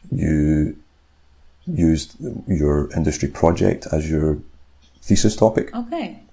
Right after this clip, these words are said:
Speaker 1: So then your company can sponsor it. They keep a doctor. They, they have someone developed to the level of P H D,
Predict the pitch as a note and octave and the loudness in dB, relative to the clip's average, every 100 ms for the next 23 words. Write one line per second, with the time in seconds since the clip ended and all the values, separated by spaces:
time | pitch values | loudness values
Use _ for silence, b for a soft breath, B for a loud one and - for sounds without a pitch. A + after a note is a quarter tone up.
0 | _ - - D#2+ D2+ C2+ - F2 E2 D2+ | _ -6 2 4 4 0 0 4 4 2
1 | - - F#2 F#2 - - G#2 G#2+ A2 G#2+ | -2 0 2 2 -2 2 4 4 2 2
2 | - - F#2 F#2+ - - - C2+ - - | -2 -4 4 4 4 0 2 2 2 2
3 | D#2 - F2 - - D#2+ - - - D#2 | 0 4 4 4 4 2 0 -4 0 0
4 | D2 - - - D#2 D#2 C#2+ - D#2+ D#2 | 0 -4 -16 -2 0 2 0 2 4 2
5 | - D2+ D#2 D2+ D#2+ D#2 - - - - | 0 2 2 4 4 4 -2 -2 -2 -2
6 | - D#2 D#2 | -2 0 0